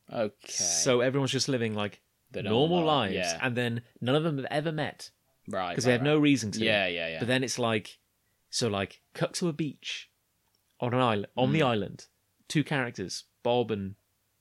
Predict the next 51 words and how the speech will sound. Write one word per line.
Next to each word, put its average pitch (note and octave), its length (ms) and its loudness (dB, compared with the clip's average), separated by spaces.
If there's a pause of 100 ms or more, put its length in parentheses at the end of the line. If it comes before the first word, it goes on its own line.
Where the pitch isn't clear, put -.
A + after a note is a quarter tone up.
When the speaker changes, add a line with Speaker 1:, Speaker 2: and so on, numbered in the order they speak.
(120)
Speaker 2:
Dave, F#2 540 -2
who - 100 -6
have G#2 100 -4
known C3+ 180 2
each C3 140 -4
other G#2+ 100 -2
for, F#2+ 100 -10
like, F#2 160 -6
seven G#2+ 260 -4
seasons. F#2 480 -6
Speaker 1:
Yeah. F2+ 320 -8
Speaker 2:
And G#2 80 -10
they G#2+ 40 -6
go G#2+ 100 -6
like, F#2 240 -6 (640)
"Hey, G#2 120 -8
Bob. F2 220 -4 (920)
Hey, G2+ 100 -6
Dave. F2 220 -6 (960)
You're, G2+ 240 -4
you're A#2 160 -6
a B2 40 0
good B2 160 0
friend. G#2 340 -2 (100)
Speaker 1:
No, E2+ 280 -8
no. D#2 100 -14
Speaker 2:
Like, G#2 320 -2
uh, G2 300 -2
you A2 100 -4
know, G#2 220 0
Speaker 1:
Nice. - 40 0
Speaker 2:
um, G2+ 340 -4
the - 60 -6
best A2+ 340 -2 (100)
thing G#2 260 -6
to - 80 -16
come G#2+ 160 -4
out G#2 180 -4
of G2 120 -12 (120)
my A2 140 -4
time A2 300 -2
on G2+ 60 -4
the G#2 100 -2
island G#2+ 500 -4
is F#2+ 260 -8
that F#2 300 -2 (1160)
I G#2 60 -6
got A2 120 -4
to G2 100 -8
know F#2+ 120 -2
you. E2 160 -6